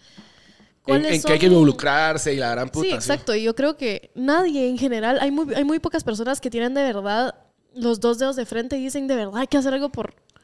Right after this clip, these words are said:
Speaker 1: Guate", porque aguanta que vengo yo y subo stories de Siria. Y que, y yo nunca escucho una bo-, una bola correr de,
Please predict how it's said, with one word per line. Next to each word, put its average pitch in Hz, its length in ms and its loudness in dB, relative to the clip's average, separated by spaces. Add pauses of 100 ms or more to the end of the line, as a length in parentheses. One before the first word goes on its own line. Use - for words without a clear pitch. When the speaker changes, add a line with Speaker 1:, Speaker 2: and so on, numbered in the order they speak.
(180)
Speaker 1:
Guate", 330 440 0
porque 277 360 0
aguanta 247 400 2
que 320 380 -6
vengo 277 300 0
yo 302 180 2
y 302 80 2
subo 302 300 2
stories 302 320 0
de 220 100 2
Siria. 247 480 -2 (920)
Y 262 80 -18
que, 277 240 -2
y 277 100 -2
yo 269 120 4
nunca 311 240 2
escucho 320 420 2
una 302 240 2
bo-, 285 200 2
una 277 200 2
bola 294 260 4
correr 240 380 -2
de, 254 480 -2